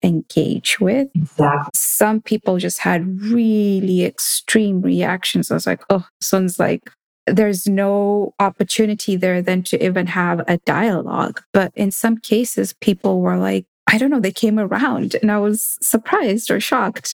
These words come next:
Speaker 1: when they said that, "Okay, I realized that I may have been biased because I've looked up to John Muir my whole life."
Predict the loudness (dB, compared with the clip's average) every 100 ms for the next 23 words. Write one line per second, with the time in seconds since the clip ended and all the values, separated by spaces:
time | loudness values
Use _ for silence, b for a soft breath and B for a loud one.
0 | -4 -2 0 -2 -2 0 -2 -4 -14 _
1 | _ _ -2 0 0 -4 -8 _ _ -2
2 | 0 0 0 0 0 0 -2 -2 -2 0
3 | 0 0 0 0 0 0 0 0 0 -2
4 | -4 -4 -4 0 0 0 0 0 0 -2
5 | -2 0 -2 -2 -4 -2 0 0 0 0
6 | 0 -2 -2 0 0 0 -2 -2 0 0
7 | 0 -2 -6 -10 -20